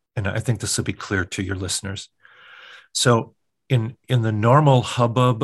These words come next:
of living our lives according to Christ, we know that, um,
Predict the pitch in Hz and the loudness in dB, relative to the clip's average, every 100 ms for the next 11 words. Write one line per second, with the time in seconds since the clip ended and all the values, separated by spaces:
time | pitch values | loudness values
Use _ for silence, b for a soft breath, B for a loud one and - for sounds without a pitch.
0 | - 110 92 107 131 120 104 101 95 104 | -4 -4 -2 -2 0 2 0 0 0 0
1 | 101 - - 110 101 98 - - 101 95 | -2 -6 -4 -4 -4 -8 -8 0 0 0
2 | - - _ _ _ _ 113 110 120 120 | -4 -8 _ _ _ _ -4 2 2 4
3 | 113 104 b b b b b _ 107 98 | 4 2 b b b b b _ -6 -6
4 | 120 | -10